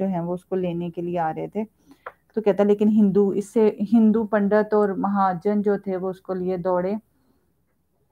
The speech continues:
हाय अल्लाह, मैं एक लाइन पढ़ती हूँ फिर आप सवाल पूछ लेती हैं। अ, भाई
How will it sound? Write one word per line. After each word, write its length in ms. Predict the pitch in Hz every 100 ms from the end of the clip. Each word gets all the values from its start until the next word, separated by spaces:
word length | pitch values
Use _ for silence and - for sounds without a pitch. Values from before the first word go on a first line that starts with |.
| _ _ _ _ 226
हाय 140 | 196
अल्लाह, 280 | 190 185 185
मैं 200 | 202 208
एक 160 | 196 202
लाइन 200 | 196 196
पढ़ती 280 | 208 202
हूँ 40 | 202
फिर 100 | 214
आप 120 | 196
सवाल 180 | 208 202
पूछ 200 | 196 190
लेती 180 | 202 220
हैं। 60 |
अ, 920 | 214 - - - - 220 214 220 226 -
भाई 600 | 214 247 269 285 - 233